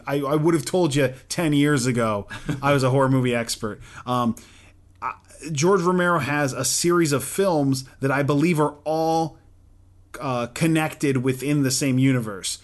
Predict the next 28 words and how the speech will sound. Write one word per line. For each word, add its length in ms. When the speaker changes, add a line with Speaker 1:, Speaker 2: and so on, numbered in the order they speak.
Speaker 2:
Oh. 280
Speaker 1:
So, 440
Night 240
of 60
the 60
Living 260
Dead, 320
Dawn 260
of 80
the 80
Dead, 380
Day 320
of 140
the 80
Dead, 400
Land 540
of 160
the 80
Dead, 460
Isle 460
of 160
the 100
Dead, 580
Diary 420
of 100
the 80
Dead, 260
then 180